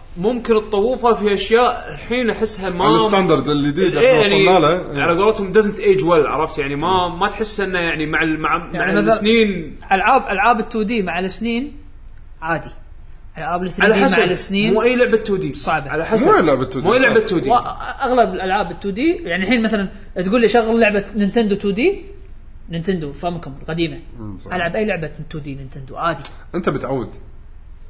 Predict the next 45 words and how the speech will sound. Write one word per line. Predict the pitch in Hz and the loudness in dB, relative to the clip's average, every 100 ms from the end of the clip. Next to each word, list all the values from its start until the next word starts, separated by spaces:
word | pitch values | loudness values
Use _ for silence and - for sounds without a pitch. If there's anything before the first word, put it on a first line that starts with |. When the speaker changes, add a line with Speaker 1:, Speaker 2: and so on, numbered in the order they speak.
| 196 190 | -6 -4
Speaker 1:
بس | 185 220 - 202 | 2 2 2 -4
مو | 208 254 330 | 0 4 4
Speaker 3:
بس | 330 | 6
يعني | 240 226 | 4 4
قاعد | 240 - | 4 6
Speaker 1:
أي | |
Speaker 3:
أقول | 453 | 6
Speaker 1:
لعبة. | 269 190 | 4 2
Speaker 3:
إيش | |
كثر، | 254 269 254 | 2 2 2
إيش | 196 | 0
كثر | - 262 262 | 0 2 2
يعني | 175 160 165 - - | -2 -6 -8 -12 -16
حتى | - 202 | -8 0
لو | 254 | 4
أنا | 240 | 4
متعود. | 196 185 196 147 - - - | 2 0 -2 -4 -10 -18 -12
يعني | 156 170 | -6 -2
الحين | 175 247 | 2 4
أنا | 214 208 | 4 2
أشغل | 202 214 214 | 2 2 2
لعبة | 208 202 170 | 2 2 -2
ثري | - 196 | 0 0
دي | 196 | 2
قديمة | 202 175 208 240 403 - - - - - - - - - - - - - - - - - | 0 0 0 0 0 -6 -16 -18 -18 -18 -18 -18 -18 -16 -16 -18 -18 -18 -16 -18 -18 -6
تطلع | 214 | -4
جلدي. | 165 202 175 - - - | 0 -2 -2 -12 -16 -12
ما | 165 | -4
أقدر | 190 | -2
ألعبها. | 185 147 143 131 - - - - - | 0 -4 -10 -14 -16 -18 -16 -16 -6
حتى | 240 254 | 0 2
لو | |
أنا | 208 165 | 2 0
متعود. | 151 127 - - - | -6 -10 -14 -14 -12
أنت | 170 | -2
تقول | 208 | 0
Speaker 2:
مم. | 262 | 2
Speaker 3:
أنا | 262 | 0
متعود. | 220 208 131 - | -2 -2 -4 -6
Speaker 2:
صح، | 147 123 | -6 -6
صح. | - 98 131 | -8 -14 -8
Speaker 3:
عرفت؟ | 156 269 - - - | -4 -4 -6 -16 -14
بس | 151 180 | -10 -6
إنه، | 185 190 | -4 -4
إنه | 175 180 185 180 - | -6 -8 -6 -6 -8